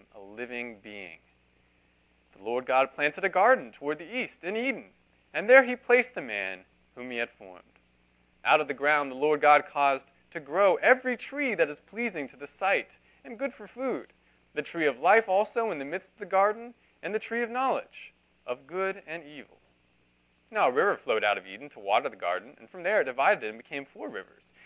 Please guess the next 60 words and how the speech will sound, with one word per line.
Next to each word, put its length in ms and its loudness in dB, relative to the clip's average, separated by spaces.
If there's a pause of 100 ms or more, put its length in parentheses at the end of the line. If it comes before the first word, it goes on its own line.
(140)
The 60 -18
name 160 -2
of 40 -12
the 80 -2
first 340 -4
is 140 -20
Pishon. 480 -6 (100)
It 80 -16
flows 280 0
around 240 0
the 60 -10
whole 180 -2
land 220 -2
of 60 -14
Havilah, 480 -2 (160)
where 140 -4
there 140 2
is 100 -8
gold. 400 -4 (420)
The 80 -20
gold 160 -2
of 60 -12
that 200 0
land 180 -10
is 80 -20
good. 260 -4 (640)
The 60 -10
bdellium 400 4
and 80 -6
the 60 -2
onyx 280 -2
stone 220 -14
are 100 -10
there. 200 -10 (840)
The 60 -10
name 180 -2
of 60 -6
the 60 -8
second 320 -6
river 200 -8
is 120 -8
Gihon. 300 -18 (320)
It 120 -8
flows, 480 2 (120)
it 140 0
flows 260 0
around 280 0
the 80 0
whole 180 0
land 180 0
of 80 -14
Cush. 400 -6 (580)
The 60 -10
name 200 4
of 40 -2
the 60 4
third 280 4
river 220 -4
is 80 -6
Tigris. 640 -4